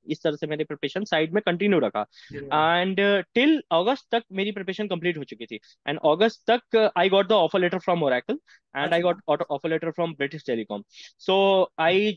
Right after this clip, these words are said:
Speaker 1: joined, uh, Oracle in the October month। and October month, uh, but I got a better opportunity in TechWise, and then, uh, parallelly, I joined Moody's.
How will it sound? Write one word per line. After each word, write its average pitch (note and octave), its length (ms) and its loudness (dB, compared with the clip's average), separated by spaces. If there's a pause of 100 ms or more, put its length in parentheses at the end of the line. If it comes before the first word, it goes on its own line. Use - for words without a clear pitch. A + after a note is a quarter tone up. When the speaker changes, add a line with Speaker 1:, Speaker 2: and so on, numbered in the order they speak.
Speaker 1:
joined, G3+ 460 -2
uh, G3+ 200 0 (100)
Oracle D#3 300 -4
in F#3 300 -8
the D#3+ 240 -2 (220)
October F3+ 360 -4
month। F#3+ 320 -10 (260)
and D3 240 -8
October G#3+ 380 2
month, A3 320 0
uh, G#3 300 2
but G3+ 220 0
I F#3+ 120 0
got G#3+ 140 2
a A3+ 60 2
better G#3 280 0
opportunity G#3 580 -6
in G#3 140 -6 (100)
TechWise, F#3+ 640 -8
and E3+ 380 -2
then, G3 500 -2 (120)
uh, D3 320 -2
parallelly, G3+ 540 0 (380)
I E3 300 0
joined E3 320 -2
Moody's. C#3 380 -6